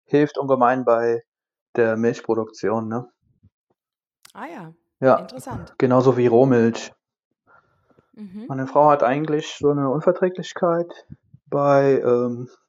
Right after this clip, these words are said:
Speaker 1: oder ich glaub, man nennt das Laktoseintoleranz, ähm, die ihr aber bei der Rohmilch keine Schwierigkeiten macht, ne?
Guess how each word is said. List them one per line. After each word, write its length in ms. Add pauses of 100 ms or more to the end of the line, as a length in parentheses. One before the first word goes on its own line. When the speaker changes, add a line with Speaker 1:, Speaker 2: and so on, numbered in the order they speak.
Speaker 1:
oder 180
ich 100
glaub, 160
man 120
nennt 160
das 160
Laktoseintoleranz, 1400 (1200)
ähm, 640
die 220
ihr 280
aber 200
bei 120
der 100
Rohmilch 520
keine 760
Schwierigkeiten 600
macht, 300
ne? 180